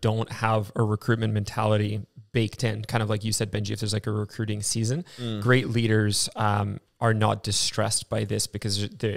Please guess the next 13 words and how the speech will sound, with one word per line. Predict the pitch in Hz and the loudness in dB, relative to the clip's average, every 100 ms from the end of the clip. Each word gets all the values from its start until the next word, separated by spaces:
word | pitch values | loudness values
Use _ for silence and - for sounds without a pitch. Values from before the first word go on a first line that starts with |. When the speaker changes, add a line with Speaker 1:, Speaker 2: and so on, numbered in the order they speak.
| - | -4
Speaker 1:
they, | - 107 104 | -2 0 0
they | 107 | -2
have | - 113 107 | -2 0 2
a | |
recruiting | 104 101 - 107 104 | 2 0 -2 -4 -2
engine | 101 104 104 101 | -4 -4 -2 -4
that's, | 101 - - | -4 -4 -6
that's | 107 - | -6 -8
constantly | - - 107 104 - 101 101 | -8 -4 -4 -4 -6 -6 -6
going, | - 78 69 | -6 -6 -6
right? | - - - - | -4 -4 -4 2
So | 113 | 6
Speaker 2:
Totally. | 104 95 | 6 4